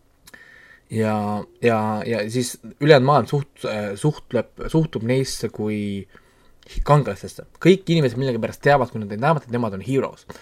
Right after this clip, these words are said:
Mingisugune viis, mingi asi on nendel inimestel kõikidel sisse kodeeritud, et nad teavad, kõik, kõ-, kes iganes nad näeb, nad teavad, et nad on heroes, kohe. "Oh, you are the heroes," ilma et keegi oleks ennast tutvustanud.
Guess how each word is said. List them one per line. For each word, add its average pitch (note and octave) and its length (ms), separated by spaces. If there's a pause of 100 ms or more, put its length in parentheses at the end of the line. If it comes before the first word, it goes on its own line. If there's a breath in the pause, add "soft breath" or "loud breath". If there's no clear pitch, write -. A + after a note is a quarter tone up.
(380 loud breath)
Mingisugune C#3+ 520
viis, D3+ 340 (100)
mingi C#3+ 160
asi D3+ 220
on A#2+ 100
nendel B2 380
inimestel A#2+ 340
kõikidel C3 300
sisse C#3+ 240
kodeeritud, B2 480
et - 100
nad G#2 140
teavad, B2 420
kõik, D#3+ 320 (140)
kõ-, D#3+ 100 (160)
kes E3+ 160
iganes C#3+ 240
nad B2+ 80
näeb, A2+ 220 (400)
nad G#2+ 100
teavad, C#3 240
et - 80
nad G2 140
on - 20
heroes, A#2 300 (160)
kohe. G2+ 180 (960)
"Oh, F3+ 160
you D3+ 160
are D3 160
the D#3 80
heroes," D#3+ 320 (720)
ilma D3+ 220
et - 100 (160)
keegi A#2+ 220
oleks A2 180 (240)
ennast A#2 240
tutvustanud. - 560